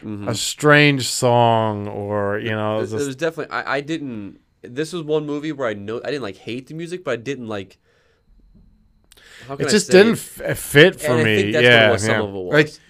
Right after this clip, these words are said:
Speaker 2: like, you normally wouldn't come out of a movie like, "Oh, the music was great."
Speaker 1: Oh, no.
Speaker 2: I would just because,
Speaker 1: Well,
Speaker 2: like,
Speaker 1: yeah,
Speaker 2: I,
Speaker 1: yeah, that's
Speaker 2: I,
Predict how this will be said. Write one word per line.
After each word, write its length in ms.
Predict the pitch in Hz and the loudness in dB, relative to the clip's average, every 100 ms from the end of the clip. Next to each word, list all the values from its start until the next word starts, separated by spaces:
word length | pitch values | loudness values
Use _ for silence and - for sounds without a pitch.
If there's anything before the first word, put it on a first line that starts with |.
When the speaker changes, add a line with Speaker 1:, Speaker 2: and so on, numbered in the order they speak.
| _ _ _ 143 | _ _ _ 6
Speaker 2:
like, 160 | 143 | 6
you 140 | 151 185 | 8 8
normally 460 | 185 180 170 160 | 10 10 10 8
wouldn't 280 | 147 147 131 | 8 6 6
come 140 | 143 | 4
out 140 | 143 139 | 8 8
of 80 | 127 | 6
a 40 | |
movie 240 | 135 135 | 6 6
like, 140 | 117 113 | 6 6
"Oh, 220 | 139 143 | 6 6
the 80 | 123 | 6
music 260 | 131 131 117 | 4 4 2
was 140 | 104 | 4
great." 240 | 143 120 | 8 8
Speaker 1:
Oh, 60 | 123 | 4
no. 160 | 113 131 | 0 6
Speaker 2:
I 180 | 135 | 8
would 300 | 135 127 127 | 8 8 6
just 180 | 120 123 | 6 0
because, 220 | - 120 110 | 0 -2 2
Speaker 1:
Well, 120 | 110 | 2
Speaker 2:
like, 80 | 101 | 2
Speaker 1:
yeah, 80 | 107 | -2
Speaker 2:
I, 40 | |
Speaker 1:
yeah, 40 | 107 | 0
that's 120 | |
Speaker 2:
I, 60 | 113 | 0